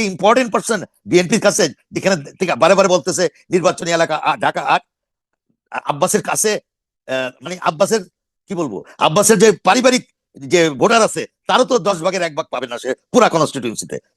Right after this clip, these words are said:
যদি তাহলে তো সে তো থ্রেট না আব্বাসের জন্য, তাহলে বিএনপি কোন খায়ে লাগছে? চিন্তা করতে হবে বেনিফিটেড কে। আমি তো বলে ফেলছি বারোই ফেব্রুয়ারি ইলেকশন হবে, বেনিফিটেড হবে কে?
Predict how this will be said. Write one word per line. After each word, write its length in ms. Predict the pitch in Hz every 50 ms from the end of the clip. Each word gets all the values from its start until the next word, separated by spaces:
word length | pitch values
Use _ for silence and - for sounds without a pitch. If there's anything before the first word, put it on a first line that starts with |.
| _ _ -
যদি 240 | 98 160 160 180 - - - _ _ _
তাহলে 160 | 165 170 190
তো 100 | 156 156
সে 120 | - 214
তো 100 | 190 214
থ্রেট 260 | 208 - 262 269 -
না 200 | 185 131 107 85 - - _ -
আব্বাসের 340 | 147 - - - - 147
জন্য, 240 | 113 139 123 98 73 - _ _ _ _ _ _
তাহলে 360 | - 165 196 220 196 - - _ _ -
বিএনপি 320 | - 185 196 170 139 196
কোন 200 | - 208 247 220
খায়ে 200 | 147 143 160 143
লাগছে? 280 | 123 107 - - - - - _ _ _ _ _ _ _ _ - - - 160 -
চিন্তা 240 | - 233 254 226 254
করতে 180 | 190 190 -
হবে 120 | 185 147 - - _ _
বেনিফিটেড 460 | 165 170 233 269 254 170 269 208 247 - - -
কে। 140 | 120 - - _ _ _ _ _ _
আমি 160 | - 165 208
তো 80 | 214 208
বলে 220 | 160 233 277 294
ফেলছি 300 | 196 269 233 - - 226
বারোই 280 | 151 156 185 202 208 202 170 165 -
ফেব্রুয়ারি 400 | - 208 196 170 190 185 170 160 - _ _
ইলেকশন 400 | 131 151 156 - - 160 147 107
হবে, 240 | - - 98 - - _ _ _ _ _ _ _ _ _ _ _ _ _ _ _ _ _ _ _ _ _
বেনিফিটেড 440 | - 208 277 285 180 269 233 247 -
হবে 160 | 190 214 202
কে? 200 | 165 - 151 92